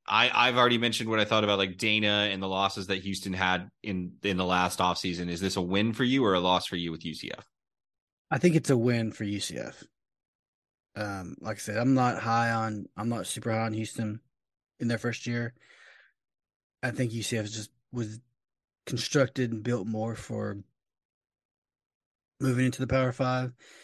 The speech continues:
Speaker 2: than everyone in the, of the newbies except for maybe B Y U. S-,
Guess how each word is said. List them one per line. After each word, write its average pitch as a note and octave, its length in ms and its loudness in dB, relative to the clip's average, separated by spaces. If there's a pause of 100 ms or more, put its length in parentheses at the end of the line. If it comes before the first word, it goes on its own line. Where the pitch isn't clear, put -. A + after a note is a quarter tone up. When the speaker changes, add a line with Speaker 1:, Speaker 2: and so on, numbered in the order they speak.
(220)
Speaker 2:
than A#2 680 0 (1300)
everyone C#3+ 440 4
in B2+ 260 2
the, A#2+ 220 4 (100)
of A#2 120 -2
the B2 80 -2
newbies B2 320 2
except - 400 -2
for A#2+ 80 0
maybe A2+ 240 0
B A2+ 160 0
Y A2+ 180 2
U. A2+ 300 -2 (580)
S-, - 300 -10